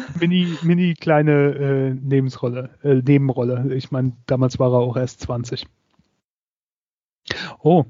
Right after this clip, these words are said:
Speaker 2: ich seh grad, Tom Hiddleston, Hiddleston und ich sind ein Alter. Also ein Monat auseinander.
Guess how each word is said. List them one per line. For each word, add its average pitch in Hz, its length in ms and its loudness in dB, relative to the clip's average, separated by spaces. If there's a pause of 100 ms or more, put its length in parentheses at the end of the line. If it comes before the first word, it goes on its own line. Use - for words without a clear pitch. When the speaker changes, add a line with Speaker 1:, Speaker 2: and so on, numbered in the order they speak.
Speaker 2:
ich - 120 -16
seh - 120 2
grad, 113 260 -2
Tom 131 140 -4
Hiddleston, 143 880 -2
Hiddleston 202 540 2
und 156 160 2
ich 156 160 0
sind 151 200 -2
ein 147 180 0
Alter. 143 320 2 (480)
Also 127 360 -2 (420)
ein 139 180 -2
Monat 139 320 2
auseinander. 135 480 0